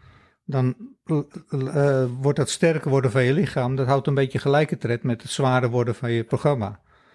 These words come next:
En dan, en als het zo is, dan is er eigenlijk geen vuiltje aan de lucht. Want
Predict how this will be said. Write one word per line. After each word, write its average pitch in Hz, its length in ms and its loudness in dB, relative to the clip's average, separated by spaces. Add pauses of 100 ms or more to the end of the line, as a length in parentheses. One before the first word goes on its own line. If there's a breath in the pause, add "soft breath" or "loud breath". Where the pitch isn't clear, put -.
(280 soft breath)
En 127 200 0
dan, 117 360 0 (400)
en 143 180 -2
als 135 220 -2
het 123 100 -6
zo - 100 -4
is, 147 240 2
dan 127 140 -2
is 127 160 -4
er 151 80 -4
eigenlijk 135 200 0
geen 143 260 2
vuiltje 139 220 0
aan 139 100 -2
de 143 60 0
lucht. 139 340 -2
Want 110 280 -10